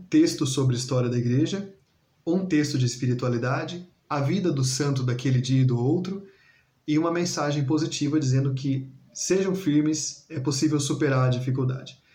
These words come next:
Eu pensei, "Esta mulher é incrível, eu quero conhecer essa catequista um dia." Então, queridos, veja, há muitas soluções criativas que nós podemos ter, não é?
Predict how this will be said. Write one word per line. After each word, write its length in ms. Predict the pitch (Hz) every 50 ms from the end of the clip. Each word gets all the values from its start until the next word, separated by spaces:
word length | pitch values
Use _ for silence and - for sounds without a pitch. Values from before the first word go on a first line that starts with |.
| _ _ _ _ -
Eu 80 | 208
pensei, 460 | 202 151 131 131 131 123 123 - - - - - _ _ _ _ _ _ _ _ _ _ -
"Esta 320 | 165 175 180 - - 175
mulher 360 | 151 135 127 127 131 135 135
é 20 | 131
incrível, 460 | 131 131 131 120 117 117 123 - - - -
eu 120 | 139 127 -
quero 200 | 156 156 165 165
conhecer 300 | 170 165 151 143 135 147
essa 160 | 131 139 139
catequista 500 | 131 135 131 131 123 127 127 127 - 131
um 60 | 120
dia." 240 | - - - - - _ _ - - - - _ _ -
Então, 320 | 151 147 196 190 190 185
queridos, 520 | - - 135 127 127 123 117 - - - - 135
veja, 360 | 139 156 139 127 131 131 - -
há 100 | - 156
muitas 360 | 156 151 156 170 - 160 139
soluções 500 | - - 143 135 127 123 - 131 117 113
criativas 540 | - - 123 120 120 - 139 135 135 131 -
que 80 | - 143
nós 180 | 131 127 127
podemos 640 | 127 - 135 131 127 123 123 131 127 131 - - - - - - - - _ _ -
ter, 420 | 143 143 139 127 - - - - - -
não 160 | - 120 117
é? 280 | 123 143 165 - -